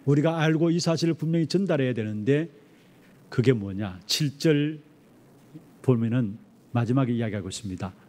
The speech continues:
"원수가 한 길로 왔다가 일곱 길로 도망하리라." 영적 싸움의 축복입니다. 말씀 속에 있는 자에게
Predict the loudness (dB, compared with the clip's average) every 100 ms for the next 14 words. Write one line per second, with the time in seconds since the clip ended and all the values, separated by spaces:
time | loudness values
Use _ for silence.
0 | -20 -20 0 2 2 0 -2 0 2 0
1 | -4 -14 -20 -20 -20 -20 -10 2 4 4
2 | 0 0 2 2 2 0 -4 -6 -4 -4
3 | -4 -8 -12 -20 -20 -20 -20 -2 2 4
4 | 4 2 0 -2 -4 -2 -4 -6 -8 -8
5 | -2 2 2 2 0 -4 -14 -20 -20 -20
6 | -20 -20 -20 -20 -20 -20 -20 -20 -20 -20
7 | -20 -20 -20 -20 -6 2 2 2 0 0
8 | 0 -2 -2 -4 -6 -10 -16 -20 -20 -14
9 | -6 -4 -2 -2 -4 -16 -20 -20 -20 -20
10 | -20 -20 -20 -20 -20 -20 -20 -20 -20 -20
11 | -10 0 0 2 0 -2 -2 -2 0 0
12 | 0 0 0 -2 -4 -4 -4 -4 -4 -6